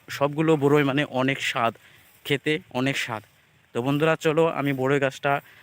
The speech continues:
আহ, অনেক কাছে গিয়ে তোমাদেরকে দেখিয়ে দিই। তো বন্ধুরা দেখতে পাচ্ছ, আহ, বড়ই গাছটা সামনে, আর সেই বড়ই গাছটা দেখে তোমাদেরও ভালো লাগবে, অনেক ঝাপড়া গাছ।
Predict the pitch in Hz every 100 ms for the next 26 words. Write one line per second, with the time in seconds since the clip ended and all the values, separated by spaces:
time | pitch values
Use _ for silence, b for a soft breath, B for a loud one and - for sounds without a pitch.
0 | B 113 113 110 - 135 139 - 180 -
1 | 156 147 160 160 147 139 135 123 135 131
2 | _ - 120 - 117 104 - _ _ _
3 | _ - 131 143 160 165 147 - 156 160
4 | - 156 151 - 107 120 123 120 107 -
5 | 127 120 135 143 - 156 - 131 139 170
6 | B B B B 127 127 - 139 131 139
7 | 143 - 131 127 139 139 139 143 131 135
8 | 135 139 123 127 131 - 104 139 127 127
9 | 120